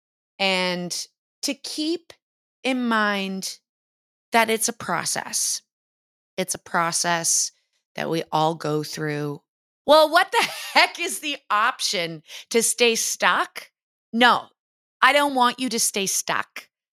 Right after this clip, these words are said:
I have been stuck, and being stuck sucks. It sucks. <laughs> It sucks ass, actually.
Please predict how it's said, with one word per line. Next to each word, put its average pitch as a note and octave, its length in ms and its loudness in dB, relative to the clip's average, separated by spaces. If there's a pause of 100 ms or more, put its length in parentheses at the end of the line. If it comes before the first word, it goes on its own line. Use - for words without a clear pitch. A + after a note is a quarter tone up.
(260)
I C4 200 8
have B3+ 360 0
been A3 160 -2
stuck, F#3 440 -2
and F#3+ 160 -4
being C4+ 260 2
stuck - 400 2
sucks. - 760 0 (540)
It C#4 360 6
sucks. - 680 2 (480)
<laughs> C4+ 80 4 (960)
It B4+ 680 0 (360)
sucks A#4+ 340 4
ass, D4+ 440 6
actually. A#3+ 640 2